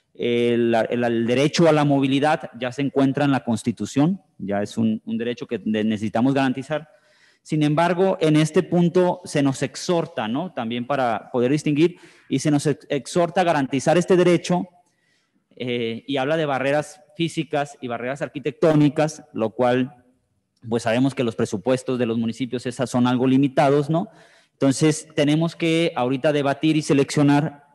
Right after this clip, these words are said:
qué alcance podemos tener para garantizar este derecho, ¿no?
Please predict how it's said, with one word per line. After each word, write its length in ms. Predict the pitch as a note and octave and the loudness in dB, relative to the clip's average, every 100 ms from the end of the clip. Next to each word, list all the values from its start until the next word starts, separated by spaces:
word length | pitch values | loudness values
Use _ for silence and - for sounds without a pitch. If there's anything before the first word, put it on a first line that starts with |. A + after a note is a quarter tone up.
| _ | _
qué 140 | D#3 | 2
alcance 560 | D#3 D3 E3 D#3 D3 D#3+ | 2 2 2 2 2 0
podemos 440 | - B2+ C3 D3 | 0 2 4 2
tener 360 | - D3 C3+ D#3 _ _ _ | 0 0 0 -4 _ _ _
para 180 | C3+ B2 | 0 2
garantizar 640 | A#2+ A#2+ A#2 A#2+ - A#2+ | 2 2 0 -2 0 2
este 280 | B2+ - C3 | 2 2 2
derecho, 500 | C3 D#3+ D#3 - G2 | 6 6 4 -2 -4
¿no? 240 | G#2+ D#3 | -4 -6